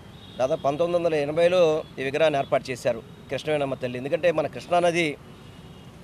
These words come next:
ఎంతోమందికి జీవనాడిలాగా ఇక్కడ ఎంతోమందికి ఈ కృష్ణానది ద్వారా మామూలుగా ప-, పొలాలు కానివ్వండి, ఈ విజయవాడ నగరం కానీ అందరికీ కూడా త్రాగునీరు కింద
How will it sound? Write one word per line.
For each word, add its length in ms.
ఎంతోమందికి 520
జీవనాడిలాగా 640
ఇక్కడ 160
ఎంతోమందికి 560
ఈ 120
కృష్ణానది 480
ద్వారా 220
మామూలుగా 360
ప-, 160
పొలాలు 340
కానివ్వండి, 440
ఈ 120
విజయవాడ 360
నగరం 220
కానీ 140
అందరికీ 320
కూడా 140
త్రాగునీరు 420
కింద 140